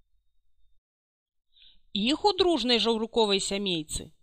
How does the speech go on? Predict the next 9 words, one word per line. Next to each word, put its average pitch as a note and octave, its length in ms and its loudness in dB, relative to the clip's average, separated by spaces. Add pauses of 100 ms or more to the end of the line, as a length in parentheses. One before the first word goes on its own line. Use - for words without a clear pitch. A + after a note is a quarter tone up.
(160)
чатыры A#3 640 0 (100)
родныя F#3+ 560 -4
браты: F3+ 560 -6 (880)
палявы, A#3 640 0 (560)
лясны, F#3+ 720 -2 (540)
чубаты, E3+ 720 -2 (500)
рагаты. G#3 680 4 (1900)
Прачытай A#3+ 640 2
апісанне C4 720 0